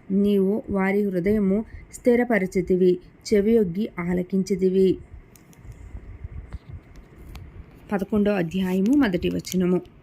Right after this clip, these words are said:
ప్రధాన గాయకునికి దావీదు కీర్తన. "యెహోవా శరణుజొచ్చి ఉన్నాను, పక్షి వలె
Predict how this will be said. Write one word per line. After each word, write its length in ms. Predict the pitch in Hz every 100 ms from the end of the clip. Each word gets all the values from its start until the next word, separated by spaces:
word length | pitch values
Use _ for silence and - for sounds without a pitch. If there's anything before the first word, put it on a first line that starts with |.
| - - - - - -
ప్రధాన 380 | 208 190 208 214
గాయకునికి 680 | 196 190 190 190 196 185 294
దావీదు 480 | 208 190 185 214 208
కీర్తన. 460 | 202 185 - 185 180 - - - - 233
"యెహోవా 500 | 254 277 302 294 294
శరణుజొచ్చి 760 | 254 196 196 190 190 190 196
ఉన్నాను, 600 | 190 190 190 190 196 247 254 - - - 226
పక్షి 300 | 220 - 269
వలె 440 | 233 214 220 269